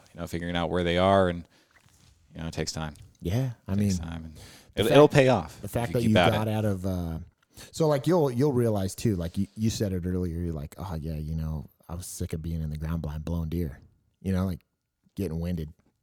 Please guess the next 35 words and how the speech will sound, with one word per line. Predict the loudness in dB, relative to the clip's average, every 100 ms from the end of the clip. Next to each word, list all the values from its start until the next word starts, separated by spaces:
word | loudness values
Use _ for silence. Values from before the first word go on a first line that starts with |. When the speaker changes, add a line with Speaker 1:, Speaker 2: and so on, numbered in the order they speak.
| -14
Speaker 2:
right? | -10 -10
So, | -10 -10
like, | -10 -10
naturally, | -10 -10 -8 -6 -6
you're | -6 -8
like, | -10
"Ah, | -14
I | -12
need | -12 -12
to |
get | -12 -12
up | -12
off | -12
the | -8
ground." | -4 -4 -4 -8 -18 -20 -20 -14 -6
Without | -2 0 -2
a |
doubt, | -4 -2 -2
I | -2
mean, | -2 -4 -8 _ _ _ -10
the, | -10 -6
when | -2 0
you're | 2
out | 0 -2
of | -4
the, | -6 -4
when | 0
you're | 0 -2
off | -4 -4
the | -4
ground, | -6 -4 -2 -4 -6
you | -6
have | -6 -6
better | -6 -4
opportunity, | -4 -6 -4 -2 -2